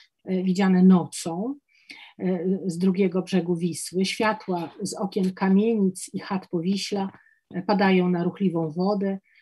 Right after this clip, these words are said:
odbijają się od niej, tworząc migotliwe zjawisko. Razem z nami podziwiają je rybacy,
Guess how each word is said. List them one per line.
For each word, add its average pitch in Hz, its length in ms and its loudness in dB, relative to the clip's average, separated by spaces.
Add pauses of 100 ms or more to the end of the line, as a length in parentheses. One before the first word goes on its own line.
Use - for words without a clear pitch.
(180)
odbijają 190 580 2
się - 200 -6
od 196 200 -4
niej, 185 280 -2 (280)
tworząc 190 500 -2
migotliwe 196 600 2
zjawisko. 180 760 -2 (300)
Razem 190 380 2
z 156 80 -12
nami 240 460 0 (240)
podziwiają 208 580 0
je 196 260 2 (220)
rybacy, 196 720 -4